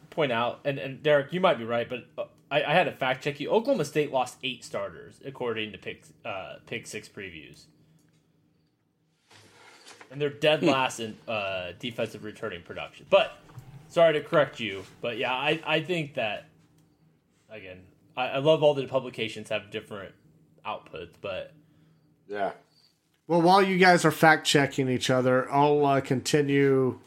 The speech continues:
Speaker 3: I, I, I have Baylor winning over Oklahoma also. I think Oklahoma's still gonna be a pretty good team. Uh, but when I look at this Big Twelve,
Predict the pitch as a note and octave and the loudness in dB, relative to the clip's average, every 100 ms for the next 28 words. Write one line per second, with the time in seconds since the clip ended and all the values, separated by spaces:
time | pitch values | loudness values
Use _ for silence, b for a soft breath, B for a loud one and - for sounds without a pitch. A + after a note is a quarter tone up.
0 | _ - - F3+ F#3 E3+ G3+ F#3+ C#3+ E3 | _ 4 6 4 0 4 6 6 6 6
1 | D#3+ D3+ D3 C#3+ C3+ C3+ C3+ C3 C3+ C3 | 6 6 4 4 4 4 4 2 2 2
2 | A#2+ C3 C3+ B2+ B2+ C3 C#3 C3+ C3+ B | 2 2 2 2 2 0 2 0 0 B
3 | B D4 D4 A#3 - E3 E3 C#3+ C#3+ B2+ | B 4 4 0 4 4 6 4 2 0
4 | - D3+ C#3+ C3 A#2+ C3 B2+ B2+ - B2+ | 4 4 6 2 2 2 4 2 -2 -4
5 | A#2+ - C#3+ C3+ A2+ B2 G#2+ - B2 B2+ | -4 0 2 2 2 0 0 -2 0 0
6 | B2+ B B B B - C#3 C3+ B2+ B2+ | -4 B B B B -2 2 2 0 0
7 | D#3 D#3 F3 F#3+ G3+ G3 D#3+ D#3+ - C#3+ | 0 4 4 4 4 2 0 -2 2 4
8 | D3+ D3 - - C#3+ D3 B2 A2+ | 4 2 -6 0 4 4 2 -2